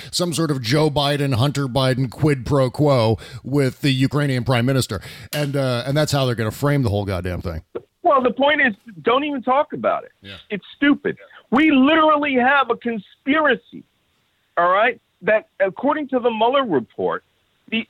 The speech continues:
Speaker 2: only reason he could not find that additional information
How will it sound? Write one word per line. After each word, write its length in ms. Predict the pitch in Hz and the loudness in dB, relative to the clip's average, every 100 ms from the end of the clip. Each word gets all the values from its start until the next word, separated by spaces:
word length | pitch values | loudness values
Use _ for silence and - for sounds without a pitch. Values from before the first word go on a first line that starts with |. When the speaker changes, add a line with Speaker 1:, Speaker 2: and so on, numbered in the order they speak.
| - | -2
Speaker 2:
only 520 | 233 285 294 302 285 | 2 2 2 2 2
reason 640 | 180 220 226 160 131 104 _ _ | 2 2 0 0 -2 -4 _ _
he 280 | - 240 262 | -2 -2 0
could 260 | - 175 | -2 -4
not 300 | 160 180 196 _ - | 0 0 0 _ -4
find 360 | 190 190 190 | 0 0 0
that 200 | 180 175 - _ - | 0 0 -4 _ -10
additional 680 | 151 131 196 - 220 220 - | -8 -4 -4 -4 -2 -2 0
information 920 | 190 190 - 196 185 175 180 - 139 | -2 -2 -2 0 0 0 -2 -10 -14